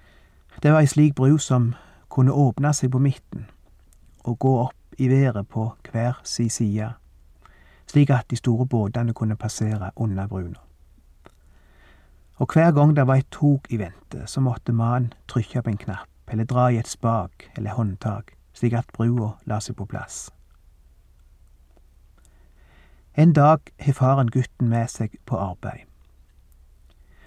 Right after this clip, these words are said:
Og filmen viser hvordan gutten valser rundt for seg selv, mens faren er opptatt med å trykke på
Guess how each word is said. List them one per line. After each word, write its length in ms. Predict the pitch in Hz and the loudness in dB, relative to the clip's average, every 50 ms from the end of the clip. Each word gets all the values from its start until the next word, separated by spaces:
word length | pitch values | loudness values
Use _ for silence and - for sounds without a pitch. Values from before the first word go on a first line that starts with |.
| _ - | _ 0
Og 100 | - 135 | 0 2
filmen 380 | - 160 165 170 170 156 143 139 | 4 6 6 8 8 8 8 8
viser 440 | 143 135 117 101 - - - 156 147 | 6 6 4 2 -2 -6 -4 -4 -4
hvordan 420 | - - 135 131 - - - 143 | -2 -2 -2 -2 -2 0 0 0
gutten 420 | 139 - - _ - 139 127 123 | -2 -2 -8 _ -2 0 0 2
valser 420 | 131 135 131 110 98 - - - 131 | 2 2 2 2 0 -2 -4 -2 -2
rundt 360 | 117 117 113 120 120 - - | -2 0 -2 -2 -4 -6 -8
for 120 | - 113 110 | -10 -8 -6
seg 140 | - 117 110 | -6 -6 -6
selv, 340 | - - 117 117 131 139 | -2 -2 -2 0 0 0
mens 300 | 127 110 107 113 - - | 0 -2 -2 -4 -6 -6
faren 360 | - - 110 117 120 117 107 110 | -4 -2 -2 -2 -2 -2 -4 -6
er 120 | - - | -4 -6
opptatt 440 | 123 - _ - - 120 117 - - | -8 -10 _ -10 -6 -6 -6 -6 -6
med 140 | 113 107 98 | -6 -6 -6
å 80 | 101 | -6
trykke 460 | - - - 110 - - - - 117 113 | -6 -4 -6 -6 -6 -6 -8 -6 -6 -6
på 220 | - 120 107 - | -6 -8 -10 -10